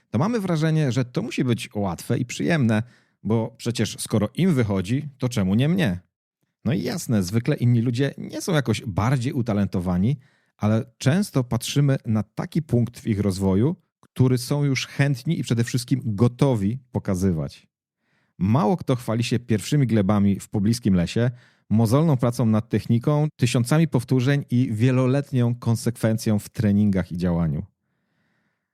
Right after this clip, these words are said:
Ludzie są też obojętni na porażki, dziesiątki wywrotek, obtarć i stłuczeń. Chętnie patrzą tylko na momenty sukcesu, błysk fleszy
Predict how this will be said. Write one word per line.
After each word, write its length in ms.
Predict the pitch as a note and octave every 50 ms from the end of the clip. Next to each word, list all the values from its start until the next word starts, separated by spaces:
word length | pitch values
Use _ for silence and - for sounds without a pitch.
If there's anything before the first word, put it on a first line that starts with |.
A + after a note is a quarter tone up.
| _ -
Ludzie 420 | - A2+ D#3+ F#3+ G3+ G3+ F#3+ C#3+
są 160 | C#3+ - E3 D#3
też 260 | - D#3 - - _ _
obojętni 460 | B2 A2+ G#2+ B2 C3+ C#3 - - D3
na 80 | C#3
porażki, 680 | B2 - C#3+ C#3 C3 A#2 G#2+ - - - C2+ B1+ C2+ -
dziesiątki 460 | E2+ G2 G2+ - A#2+ A2 - - A#2 G#2
wywrotek, 520 | A#2 A2+ G2+ A2 A#2+ B2 A#2+ A#2+ - - -
obtarć 420 | A2 G#2+ - - G#2+ G2+ - -
i 60 | F#2+
stłuczeń. 520 | - - - - G2 F#2 - F2 F2+ F2 - - _ _ _ _ _ _ _ _
Chętnie 480 | _ - E3 F#3+ G#3+ - A3 G3+ F3+ - - _ _ _
patrzą 360 | - F#3+ - - - D3+ C#3+
tylko 300 | - C#3 C3 - C3+ C3
na 220 | A#2+ A2+ A2+ - -
momenty 420 | A#2+ A#2+ A#2+ A2+ G#2 G2+ G2+ B2
sukcesu, 600 | A2+ - A2+ - - - C#3+ C#3 - D#3 D3+ D3+ - -
błysk 500 | A2+ G2 F2+ F#2+ A#2+ C#3 C3 - - -
fleszy 500 | - G#2+ F#2+ G2+ - - D#3 D#3 E3